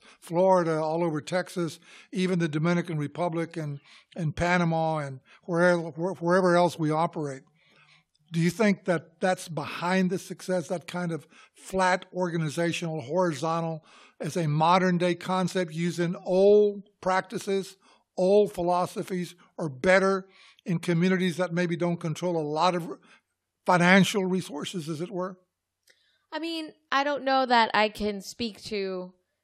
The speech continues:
Speaker 2: um, the, the particular individual reasons for all of our alumni decide to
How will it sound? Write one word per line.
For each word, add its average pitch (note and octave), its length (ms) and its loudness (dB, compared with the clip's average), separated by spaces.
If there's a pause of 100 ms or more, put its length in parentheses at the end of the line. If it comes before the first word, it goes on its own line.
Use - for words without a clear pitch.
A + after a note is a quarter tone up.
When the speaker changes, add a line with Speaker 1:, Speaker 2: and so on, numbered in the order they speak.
(280)
Speaker 2:
um, F3 600 0
the, F#3+ 640 -6 (1200)
the G3+ 220 -2
particular G3+ 1200 0 (100)
individual F#3+ 960 -2
reasons F#3 480 -4
for F3 420 -4
all F#3+ 240 2
of F#3 120 0
our F3 160 0
alumni E3+ 500 -4
decide E3+ 440 -6
to E3 360 -6